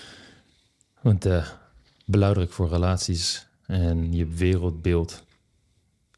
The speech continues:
Hmm, als je daarnaar kijkt, wat denk je dat de impact van dit allemaal, je thuissituatie met hoe vader, m-, opa en wellicht ook moeder op je reageerde, dan de relaties met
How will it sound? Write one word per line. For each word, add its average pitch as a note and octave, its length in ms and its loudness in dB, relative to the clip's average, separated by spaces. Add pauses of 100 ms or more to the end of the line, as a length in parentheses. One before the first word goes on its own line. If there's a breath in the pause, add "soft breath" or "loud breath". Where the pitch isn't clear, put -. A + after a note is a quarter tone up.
(420)
Hmm, E2+ 500 0
als F2 100 -4
je - 80 -2
daarnaar F2 260 0
kijkt, - 440 -2 (220)
wat F#2 240 -2
denk F#2 160 0
je G#2 60 -2
dat F#2 100 0
de - 80 -6
impact F#2 420 0
van F2 220 0
dit F2 180 0
allemaal, F2 480 0
je F2 140 -6
thuissituatie F2 760 0
met E2+ 300 -2 (260 soft breath)
hoe F#2 100 -6
vader, E2+ 320 -2
m-, E2+ 160 -2 (720)
opa E2+ 640 -4
en G2 100 -6
wellicht E2+ 220 -4
ook F2 80 -6
moeder E2+ 320 2
op E2 100 -6
je G2 80 0
reageerde, F2 680 0 (1000 loud breath)
dan E2+ 180 -2
de E2 160 -2 (480)
relaties F2 640 -4
met F2 380 -6